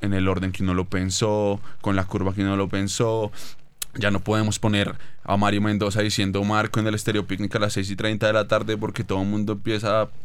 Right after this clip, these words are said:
a chiflarnos, ¿no? Pero sí tenemos un concepto que al escenario se va, en el escenario se ve retratado. Entonces, ah, ya no usamos visuales,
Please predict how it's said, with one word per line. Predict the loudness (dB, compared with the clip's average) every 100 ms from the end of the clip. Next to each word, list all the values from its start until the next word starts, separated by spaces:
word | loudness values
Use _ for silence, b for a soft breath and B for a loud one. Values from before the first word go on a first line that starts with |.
| -4
a | -4
chiflarnos, | -4 -2 2 4 2 -2 -2 -2
¿no? | -2 -4 -8 B B B B B 0
Pero | 2 2
sí | 2 2 2 -2 2
tenemos | 4 6 6 6
un | 4
concepto | 4 4 4 2 2 2
que | 2 2 0 -4 -8 -10 -14 -20 -18 -16 -14 -4
al | 0 2
escenario | 0 0 2 2 2 0 0 -2 -4 -8 -14 -6
se | 0
va, | 2 2 0
en | -2
el | -2
escenario | -2 -4 -4
se | -2
ve | -4
retratado. | -4 -6 -6 -4 -2
Entonces, | -2 -4 -4
ah, | -4
ya | -2 -2
no | 0
usamos | -2 -2 -2
visuales, | -4 0 2 2 2 -2 -2